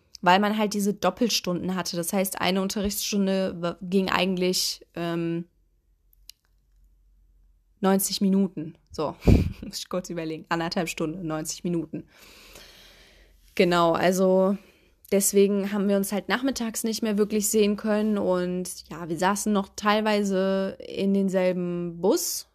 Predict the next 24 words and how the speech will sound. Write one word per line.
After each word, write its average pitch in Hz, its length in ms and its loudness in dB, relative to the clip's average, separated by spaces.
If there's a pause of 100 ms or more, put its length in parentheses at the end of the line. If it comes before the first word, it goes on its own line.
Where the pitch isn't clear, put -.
(360)
zur 262 200 -4
Schule 262 320 0
hin. 254 320 -2 (640)
Aber 208 220 4
auch 208 80 0
das 208 220 -2
hat 254 160 -6
sich - 140 -10
irgendwann 226 340 -2
geändert, 208 460 -4
weil 185 160 2
es 190 180 -2
gab 190 380 -2 (240)
oft, - 480 -4 (580)
ähm, 190 460 0
zwei - 340 4
Busse, 214 540 0
die 214 120 -4
die 190 140 -2
gleiche 202 380 0
Route 220 320 0
gefahren 175 420 -2
sind. 185 440 -4
Und 185 440 -2